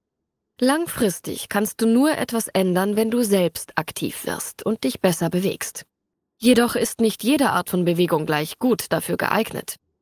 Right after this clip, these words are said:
Die Physiotherapie mag auf Dauer keine gute Lösung sein, sie macht aber auch nichts kaputt. Anders sieht es hingegen beim Kraftsport aus.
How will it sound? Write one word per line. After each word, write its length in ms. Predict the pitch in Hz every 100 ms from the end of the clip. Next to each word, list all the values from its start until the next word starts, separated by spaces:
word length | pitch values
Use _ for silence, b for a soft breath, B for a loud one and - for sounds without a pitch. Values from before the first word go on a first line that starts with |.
| -
Die 120 | 240
Physiotherapie 960 | - 339 311 220 208 180 170 175 160
mag 240 | - 180 -
auf 140 | 160
Dauer 320 | 202 208 185
keine 340 | 160 202 262 202
gute 240 | 170 170
Lösung 340 | 165 170 160 156
sein, 300 | 160 151 180 B B
sie 140 | 202
macht 240 | 220 220 -
aber 180 | 262 -
auch 120 | -
nichts 260 | 226 -
kaputt. 480 | - - 311 - - _ _ _ _ -
Anders 480 | 233 262 180 196 -
sieht 280 | 202 214 220
es 120 | -
hingegen 440 | 220 185 180 180
beim 200 | 196 202
Kraftsport 720 | - 240 262 - - - - -
aus. 320 | - 127 -